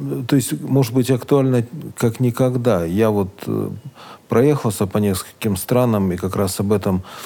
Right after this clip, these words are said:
говорил с моими читателями, которых меня очень так с-, симпатично и доброжелательно встречали.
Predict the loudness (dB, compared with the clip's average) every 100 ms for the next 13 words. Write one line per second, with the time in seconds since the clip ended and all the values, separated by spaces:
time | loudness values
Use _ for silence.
0 | -18 -6 0 2 4 4 2 2 2 0
1 | -4 -6 -8 -2 0 2 2 0 -2 2
2 | 0 2 0 2 2 0 -2 0 -2 -4
3 | -10 -20 -18 -18 -20 -20 _ _ _ _
4 | _ _ _ -14 -12 -4 -2 0 0 0
5 | 0 -2 0 -2 -2 -2 -2 -2 -4 -8
6 | -6 -6 -6 -10 -10 -10 -10 -10 -12 -10
7 | -6 -4 -2 -4 -2 -2 -2 -2 -2 -2
8 | -2 0 -2 -2 -6 -6 -6 -4 -4 0
9 | 2 2 0